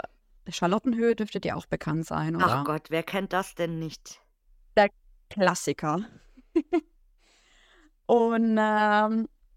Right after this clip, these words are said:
Speaker 1: als ich dann auch zu Hause Fotos angeschaut hatte, ich hatte dann auch, äh,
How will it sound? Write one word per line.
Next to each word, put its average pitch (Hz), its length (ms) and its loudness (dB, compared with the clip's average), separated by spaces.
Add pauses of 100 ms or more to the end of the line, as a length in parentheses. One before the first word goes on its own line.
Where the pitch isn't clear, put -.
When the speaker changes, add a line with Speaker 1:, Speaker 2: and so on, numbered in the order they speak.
(180)
Speaker 1:
als 202 220 -2
ich 208 100 -4
dann 202 160 0
auch - 140 0
zu 190 200 -8
Hause 185 260 -4
Fotos 180 340 -8
angeschaut 247 760 -2
hatte, 262 300 -2
ich 302 120 -4
hatte 202 180 -2
dann 180 240 -4
auch, 185 240 -2
äh, 165 400 -6